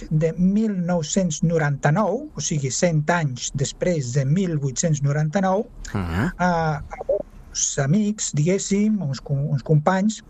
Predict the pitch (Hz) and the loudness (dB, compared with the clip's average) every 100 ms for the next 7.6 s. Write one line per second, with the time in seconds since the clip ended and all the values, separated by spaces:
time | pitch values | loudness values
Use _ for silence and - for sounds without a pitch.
0 | - - - 190 185 202 190 196 - 151 | -20 -18 0 0 4 2 2 0 0 0
1 | 170 226 - 208 185 220 180 240 - - | 2 0 4 2 4 0 0 -4 -4 -20
2 | - - - 160 156 143 135 131 127 156 | -20 -20 -12 0 2 2 0 -2 0 2
3 | 151 170 190 190 233 - - - 180 190 | 2 2 2 2 -2 -6 -8 0 2 2
4 | 190 - - 165 151 147 131 - 220 214 | -4 -14 -2 0 2 0 0 0 2 2
5 | 185 170 185 156 196 185 190 185 185 175 | 2 0 0 0 0 2 2 4 2 0
6 | 160 - 214 202 185 185 226 - - - | -4 4 4 4 2 2 2 -4 -20 -20
7 | - - - 175 175 185 | -20 -12 0 2 4 2